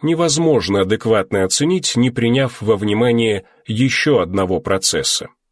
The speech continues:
Наряду с С Ш А, которые, несомненно, задавали тон в формировании новых финансовых инструментов, серьезные события происходили и в зоне евро. В Европе,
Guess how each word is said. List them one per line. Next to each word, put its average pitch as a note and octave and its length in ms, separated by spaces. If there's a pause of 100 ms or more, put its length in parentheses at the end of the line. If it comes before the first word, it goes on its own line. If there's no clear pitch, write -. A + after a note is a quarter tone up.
(160)
Наряду D#3 400
с - 80
С B2+ 160
Ш - 200
А, F3 220 (180)
которые, A2 400
несомненно, A2 680
задавали G#2+ 640 (100)
тон A2+ 460
в - 80
формировании A2 800
новых G#2+ 340
финансовых G2+ 680
инструментов, D3 760 (220)
серьезные B2+ 720
события C3+ 600
происходили A2+ 840 (180)
и A#2+ 120
в G#2 100
зоне G2+ 420
евро. G#2 560 (460)
В F2 100
Европе, A#2 640